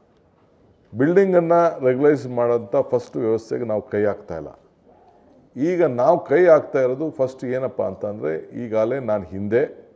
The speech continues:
ಯಾವ್ಯಾವ ರೆವಿನ್ಯೂ ಲೇಔಟ್ಸ್ ಇತ್ತು, ಯಾವ ರಸ್ತೆಗಳಿತ್ತು, ಆ ರಸ್ತೆಗಳೆಲ್ಲ ಇನ್ನು ಭೂಮಾಲೀಕರು ಅವ್ರ ಹೆಸರಲ್ಲೇ ಉಳಿಸ್ಕೊಂಡು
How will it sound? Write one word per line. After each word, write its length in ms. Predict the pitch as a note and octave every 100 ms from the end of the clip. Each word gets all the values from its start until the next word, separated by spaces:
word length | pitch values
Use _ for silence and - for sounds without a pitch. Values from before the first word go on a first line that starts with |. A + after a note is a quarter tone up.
| _ _ _ _ _ _ _ _ _ -
ಯಾವ್ಯಾವ 540 | G2+ B2 C#3+ E3+ E3+ E3+ E3+ E3 D#3 - - _ _ _ G#2+
ರೆವಿನ್ಯೂ 340 | B2 F3 F#3+
ಲೇಔಟ್ಸ್ 460 | E3+ D3+ C3+ A2+ -
ಇತ್ತು, 260 | F#2+ - - _ _ _ _ _ _ _ _ _ _ _
ಯಾವ 500 | - A#2 D3+ E3 F3
ರಸ್ತೆಗಳಿತ್ತು, 840 | C#3+ C3+ - G3+ F#3+ D#3 B2 - E2 - _ _ _ _ _ _ _ -
ಆ 140 | A2+
ರಸ್ತೆಗಳೆಲ್ಲ 760 | A#2 C#3+ - G#3 F#3+ D#3+ D3+ E3+
ಇನ್ನು 720 | D3 C3+ D3+ F3 F#3+ - - G2+
ಭೂಮಾಲೀಕರು 680 | B2+ F3 D#3 C#3 A#2 D#3 E3
ಅವ್ರ 180 | B2 A2
ಹೆಸರಲ್ಲೇ 400 | A2 D3+ D#3+ D3+
ಉಳಿಸ್ಕೊಂಡು 960 | B2 C3 - C3+ C3 B2 G#2 B2+ -